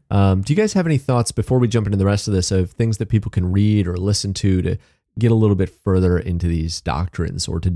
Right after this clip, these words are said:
if, if this has piqued their interest, where would they go?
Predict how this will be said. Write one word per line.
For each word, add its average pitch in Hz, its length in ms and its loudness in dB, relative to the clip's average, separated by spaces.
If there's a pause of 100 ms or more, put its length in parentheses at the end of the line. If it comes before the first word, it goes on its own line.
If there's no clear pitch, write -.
if, - 200 -4
if 101 160 -2 (100)
this 113 180 2
has 107 100 -6
piqued - 360 -2
their 101 160 2
interest, 90 380 -4
where 95 180 2
would 95 180 0
they 85 140 0
go? 76 400 -6